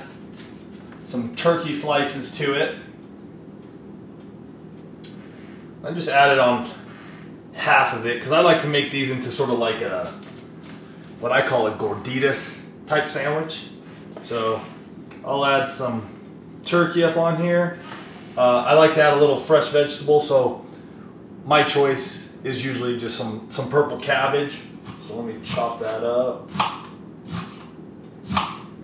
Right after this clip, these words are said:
And depending on what you like, you can add some other stuff too. You can put some, some more just fresh spinach on top of that. Um, some lettuce.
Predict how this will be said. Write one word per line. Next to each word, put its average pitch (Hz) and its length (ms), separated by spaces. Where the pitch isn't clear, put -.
And 190 80
depending 202 300
on 175 180
what 165 220
you 160 80
like, 160 300
you 165 60
can 160 120
add 139 220
some 135 160
other 143 260
stuff 143 380
too. 151 80
You 143 160
can 127 100
put 147 160
some, 117 140
some 120 200
more 139 220
just - 180
fresh 151 340
spinach 151 340
on 156 180
top 156 260
of 156 100
that. 165 440
Um, - 280
some - 280
lettuce. 143 580